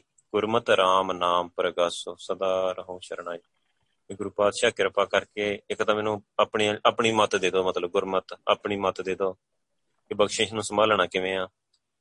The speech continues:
ਰਾਮ ਨਾਮ ਪ੍ਰਗਾਸੋ, ਅੰਦਰ ਪ੍ਰਕਾਸ਼ ਹੋ ਜਾਏ। ਇੱਥੇ ਮਸਤ-, ਅਹ, ਤੁਸੀਂ ਕਿਹਾ ਨਾ ਮਸਤਕ ਤੇ ਘੁੰਮ ਰਿਹਾ ਸਭ ਕੁਛ, ਉੱਥੇ ਪ੍ਰਕਾਸ਼ ਹੋਣਾ ਬਹੁਤ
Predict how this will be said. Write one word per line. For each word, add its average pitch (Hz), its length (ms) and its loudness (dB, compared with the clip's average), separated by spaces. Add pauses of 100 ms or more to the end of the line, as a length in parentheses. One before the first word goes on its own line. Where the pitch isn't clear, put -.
(180)
ਰਾਮ 101 260 2
ਨਾਮ 113 200 2
ਪ੍ਰਗਾਸੋ, 113 520 4
ਅੰਦਰ 101 180 2
ਪ੍ਰਕਾਸ਼ 92 500 2
ਹੋ 110 60 0
ਜਾਏ। 95 200 0
ਇੱਥੇ - 960 -8
ਮਸਤ-, 113 320 2
ਅਹ, 113 140 8
ਤੁਸੀਂ 113 360 -2
ਕਿਹਾ 117 220 4
ਨਾ 156 60 -2
ਮਸਤਕ 127 360 0
ਤੇ 120 160 -2
ਘੁੰਮ 120 240 0
ਰਿਹਾ 98 180 4
ਸਭ 101 180 -4
ਕੁਛ, 98 200 -10
ਉੱਥੇ - 160 -2
ਪ੍ਰਕਾਸ਼ 98 520 2
ਹੋਣਾ 107 320 -2
ਬਹੁਤ 104 520 0